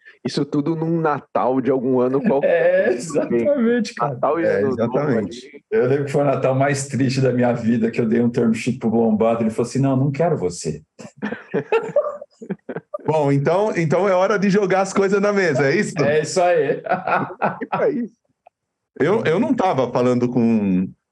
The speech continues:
Speaker 3: com estratégico. A ideia do estratégico não era um exit pra começar, né? A ideia é que o estratégico podia me ajudar na distribuição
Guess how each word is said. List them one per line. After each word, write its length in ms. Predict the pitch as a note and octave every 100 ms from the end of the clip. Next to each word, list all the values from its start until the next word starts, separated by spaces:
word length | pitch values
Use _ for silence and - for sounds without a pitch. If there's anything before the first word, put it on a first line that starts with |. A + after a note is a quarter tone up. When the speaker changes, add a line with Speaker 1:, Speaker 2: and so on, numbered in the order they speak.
| -
Speaker 3:
com 80 | B2
estratégico. 680 | B2 C3 B2 B2+ A2+ -
A 40 | F3
ideia 320 | C#3+ F3+ A3
do 120 | D#3+
estratégico 840 | D3 C#3+ A#2+ A#2 D3 E3 B2 -
não 220 | A2 B2 A#2+
era 640 | B2+ D#3+ F#3 C3+ G2+ F#2 - _ _
um 220 | A#2+ C#3+ C#3
exit 400 | A#2+ F2 - -
pra 160 | G2
começar, 560 | F#2+ A2+ A2+ - F#2 D#2
né? 220 | F2+ A2 - - _
A 120 | F#2+
ideia 300 | A2 G#2+ B2
é 40 | C#3+
que 160 | - C3
o 80 |
estratégico 880 | A2+ A2+ A#2+ A2+ A#2+ C#3 D3 A#2 F2+
podia 500 | - A#2 F#2+ A#2+ B2+
me 140 | B2 B2
ajudar 560 | A#2+ A#2+ A2+ A#2+ D#3+ -
na 180 | C3 C3+
distribuição 1000 | A#2+ D#3 - E3 F3 F3+ - A2 E2